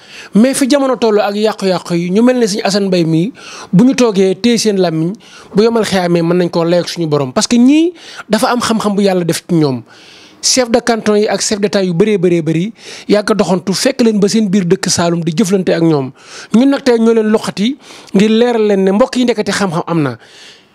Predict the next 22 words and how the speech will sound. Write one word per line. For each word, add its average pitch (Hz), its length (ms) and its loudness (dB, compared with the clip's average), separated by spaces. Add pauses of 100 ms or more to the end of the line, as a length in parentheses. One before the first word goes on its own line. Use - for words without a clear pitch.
Li 269 160 2
xew 320 160 0
ci - 80 0
dëkk 247 240 0
bi 233 60 2
nag 254 120 2
li 233 140 2
ma 220 140 2
ci 208 100 0
wax 175 80 -4
bëri 165 240 2
na, 156 100 2
mais 185 140 0
laata 247 240 0
loolu 208 220 0
dañuy 202 160 -6
bàyyi 202 220 0
Serigne 185 180 -8
Assane 160 180 -2
Mbaye 156 160 0
Saloum 175 300 -2
Saloum 160 360 0